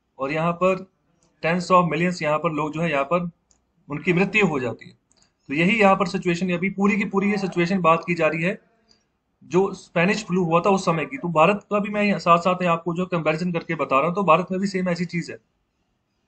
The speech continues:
कुछ भी फर्क यहाँ पर देखने को नहीं मिल रहा है जो यहाँ पर Spanish flu के दौरान नाइनटीन एटीन में हुआ था और जो भी, जो अभी भारत में हुआ है। तो ये अभी statement मैंने recall की है पूरी की पूरी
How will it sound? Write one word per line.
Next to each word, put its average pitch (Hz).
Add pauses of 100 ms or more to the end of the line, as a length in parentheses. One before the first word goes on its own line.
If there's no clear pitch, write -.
(440)
कुछ 196
भी 226
फर्क 202
यहाँ 180
पर 180
देखने 170
को 175
नहीं 165
मिल 165
रहा 147
है 175 (1200)
जो 170 (300)
यहाँ 156
पर 190
Spanish 190
flu 190
के 185
दौरान 175
नाइनटीन 170
एटीन 190
में 185
हुआ 170
था 180
और 185
जो 170
भी, 190
जो -
अभी 185
भारत 160
में 175
हुआ 117
है। -
तो 147
ये 156
अभी 196
statement 202
मैंने 202
recall 190
की 190
है 202
पूरी 202
की 202
पूरी 196